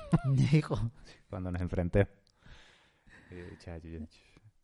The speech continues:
Speaker 1: Ahí es que Gordon después ya empieza a buscar, después también puso una captura de un mensaje de texto que había mandado hace tiempo, porque dice que antes de A D C C,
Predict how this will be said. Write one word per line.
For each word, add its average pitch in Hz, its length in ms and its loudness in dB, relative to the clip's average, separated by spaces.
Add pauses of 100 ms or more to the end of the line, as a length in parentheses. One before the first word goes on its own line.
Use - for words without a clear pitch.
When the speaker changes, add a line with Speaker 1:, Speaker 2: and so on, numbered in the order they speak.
Speaker 1:
Ahí 101 300 0
es 101 60 4
que 113 120 4
Gordon 113 280 6
después 110 220 6
ya 117 60 4
empieza 120 240 0
a - 20 2
buscar, 107 640 4
después 107 340 2
también 113 680 4 (160)
puso 120 220 2
una 110 140 4
captura 175 560 4 (380)
de 87 920 4
un 98 140 -4
mensaje 110 320 2
de 95 60 4
texto 123 260 2
que 90 80 -4
había 90 140 0
mandado 110 360 2
hace 95 220 0
tiempo, 143 380 0
porque 92 240 -2
dice 101 220 -2
que 113 140 -2
antes 113 300 -2
de 113 480 2
A 113 80 0
D 135 100 8
C 110 140 4
C, 139 240 0